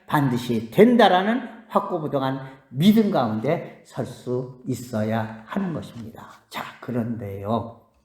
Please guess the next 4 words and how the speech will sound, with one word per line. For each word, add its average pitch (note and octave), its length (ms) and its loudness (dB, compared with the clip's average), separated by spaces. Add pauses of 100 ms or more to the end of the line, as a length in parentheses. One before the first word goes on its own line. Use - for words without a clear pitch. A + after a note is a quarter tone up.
(560)
"그래, - 560 0 (280)
잘했다. G2+ 640 -10 (1900)
잘 C#3+ 1120 0
깨달았다." - 680 -6